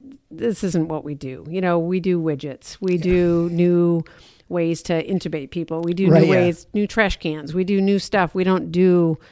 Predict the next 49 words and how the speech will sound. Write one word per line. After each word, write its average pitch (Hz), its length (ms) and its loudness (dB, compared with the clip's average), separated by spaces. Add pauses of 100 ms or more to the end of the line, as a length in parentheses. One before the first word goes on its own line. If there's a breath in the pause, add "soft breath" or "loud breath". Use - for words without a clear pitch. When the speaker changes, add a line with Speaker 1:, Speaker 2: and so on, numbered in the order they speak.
(260 soft breath)
Speaker 1:
processes 165 760 -2 (200)
of - 160 -8
care. - 460 -6
We 185 120 -2
don't 185 240 0
do, 170 560 2 (680 soft breath)
you 202 100 -4
know, 180 220 -4
ideas 175 440 2
of 151 80 -4
how 156 140 -2
to 160 60 -2
take 160 220 -6
care 196 220 0
of 175 80 0
people. 160 520 -2 (460 loud breath)
We 196 140 0
don't 220 140 0
know 190 100 0
how 175 80 -2
to 160 100 -2
do 151 380 -4
that." 131 360 -6
And 185 140 0
so, 175 440 4
"You 208 80 -2
know 202 160 2
what? 185 320 2 (200)
Sorry, 156 440 -4 (500)
it's 185 220 -10
done. 151 380 -6 (120)
You 190 80 -4
know, 170 220 0
we're 170 100 -2
gonna 170 240 -2
cancel 185 340 -2
the 180 80 -2
project, 160 540 0 (800 loud breath)
and 170 800 2
you 185 200 -2
can't - 380 -6
have 220 300 -4
it. 233 140 0
You 190 120 -2
can't 180 400 -4
do 202 200 2
it. 202 180 2
You 196 160 -6
can't." 180 480 -2